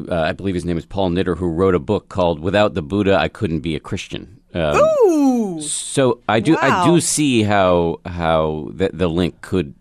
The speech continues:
Speaker 1: could
Speaker 2: Yeah.
Speaker 1: be there. And, and just, just, just for the record, um,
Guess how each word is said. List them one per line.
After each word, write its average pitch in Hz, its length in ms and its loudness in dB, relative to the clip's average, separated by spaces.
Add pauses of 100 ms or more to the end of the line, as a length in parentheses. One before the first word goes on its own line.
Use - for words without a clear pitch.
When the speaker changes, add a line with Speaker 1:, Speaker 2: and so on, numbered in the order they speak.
Speaker 1:
could 95 180 -2
Speaker 2:
Yeah. - 240 -2
Speaker 1:
be 90 60 -2
there. 78 420 0
And, 110 220 0
and 131 200 2
just, 143 240 -2
just, - 320 -4
just 101 220 -8
for 92 100 -6
the 82 80 -2
record, 92 340 -2 (380)
um, - 320 -18